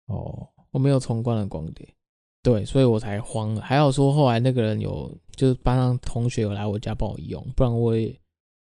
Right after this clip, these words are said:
Speaker 2: 没办法。可是就对于有像你讲的有经验的人，他就：“啊，小问题啊。”可是对于没有经验的人来讲，你，你遇到一个事情，他一定会慌，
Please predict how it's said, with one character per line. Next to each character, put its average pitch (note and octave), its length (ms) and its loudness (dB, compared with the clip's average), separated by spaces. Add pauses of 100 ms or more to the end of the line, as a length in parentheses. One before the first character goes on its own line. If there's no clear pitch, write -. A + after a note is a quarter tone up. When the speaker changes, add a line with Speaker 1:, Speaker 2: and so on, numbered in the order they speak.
(220)
Speaker 2:
没 A2 140 -4
办 G#2+ 240 -2
法。 - 260 -12 (360)
可 C#3 100 6
是 G#3 160 6
就 B3 140 8
对 G#3 260 10
于 D3 60 12
有 C3 160 8
像 G3 160 2
你 D3 80 2
讲 B2 200 -2
的 G2+ 180 -12
有 B2+ 200 4
经 E3 240 6
验 D#3+ 240 8
的 A#2+ 80 4
人， A2+ 100 2
他 D3 160 4
就 D#3+ 100 4
：“啊， D3+ 280 0 (100)
小 G#2 320 -8
问 A#2+ 380 0
题 - 380 -12
啊。” - 120 -12 (380)
可 E3 80 6
是 F3+ 40 8
对 A3+ 260 8
于 G3 40 6
没 E3+ 280 4
有 G3 100 10
经 D3+ 200 2
验 F#3+ 120 8
的 C#3+ 120 8
人 B2 100 8
来 A#2+ 120 4
讲， A#2 240 0
你， A#2 200 -4
你 C3 160 2
遇 E3 120 6
到 D#3+ 160 6
一 D3 40 6
个 C3+ 100 6
事 B2+ 180 2
情， A2+ 80 0
他 B2 140 0
一 A#2+ 60 0
定 A#2 120 0
会 A#2 80 0
慌， G2 460 -6